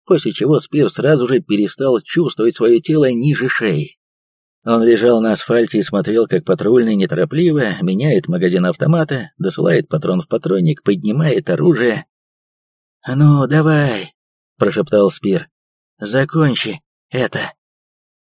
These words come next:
Капля крови стекла ему на правое веко, повисла на ресницах. Рудик сморгнул и увидел, что на том месте, где стоял военный, больше никого нет.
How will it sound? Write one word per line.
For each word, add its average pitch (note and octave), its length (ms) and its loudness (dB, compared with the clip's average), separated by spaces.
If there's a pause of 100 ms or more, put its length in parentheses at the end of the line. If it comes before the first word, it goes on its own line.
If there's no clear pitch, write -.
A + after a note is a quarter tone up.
(160)
Капля D3 380 2
крови A#2 320 2
стекла G#2+ 420 -2
ему G2+ 340 2
на F#2+ 140 2
правое F#2+ 440 4
веко, C3+ 500 0 (480)
повисла A#2 520 -2
на F#2+ 80 0
ресницах. E2+ 640 -2 (480)
Рудик A#2+ 380 2
сморгнул A2+ 580 -2
и G#2+ 80 2
увидел, C#3+ 420 2
что - 220 -4
на G#2+ 180 -2
том D3+ 260 -4
месте, C3+ 460 -2 (180)
где G2 260 -2
стоял G#2 380 2
военный, D#3 560 -2 (300)
больше C#3 440 0
никого A#2+ 380 -2
нет. F#2+ 380 -6